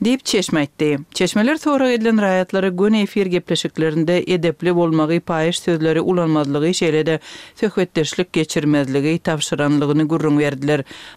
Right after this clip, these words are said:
Alajy bolsa gün efirde oturmazlygy hem tapşyrdylar diýip Çeşme sözüniň üstüne ýetirdi.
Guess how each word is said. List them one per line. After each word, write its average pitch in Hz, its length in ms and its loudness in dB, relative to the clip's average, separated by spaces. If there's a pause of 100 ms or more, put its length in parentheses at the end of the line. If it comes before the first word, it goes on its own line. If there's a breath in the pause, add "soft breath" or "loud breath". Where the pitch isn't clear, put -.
Alajy 175 400 0
bolsa 262 260 0
gün 196 220 0
efirde 202 440 0
oturmazlygy 156 840 0
hem 170 140 0
tapşyrdylar 151 680 -2
diýip 180 200 -2
Çeşme 156 340 -2
sözüniň 147 440 0
üstüne 143 320 0
ýetirdi. 139 460 -2